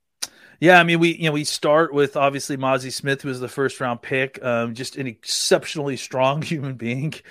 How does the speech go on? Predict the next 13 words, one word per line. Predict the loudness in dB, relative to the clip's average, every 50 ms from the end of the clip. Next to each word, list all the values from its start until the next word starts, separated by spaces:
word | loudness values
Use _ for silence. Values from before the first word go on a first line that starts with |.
| -20 -20 _ _ _ -4
Uh, | 0 2 2 2 2 0
if | -2 -2 0
you | 4 4
haven't | 4 4 2 2
heard | 2 0 0 0
the | -4 -10
stories | -8 -2 0 2 2 2 2 0 -2 -4
from | -6 -6 -4 -2
Michigan, | -4 -4 -4 -8 -8 -4 -2 -2 -2 -2 -4 -8 -8
uh, | -6 -4 -4 -4
they | -2 -2 -2
had | 0 0 0 0 2 0
a, | 0 -2 -2 -4 -6 -8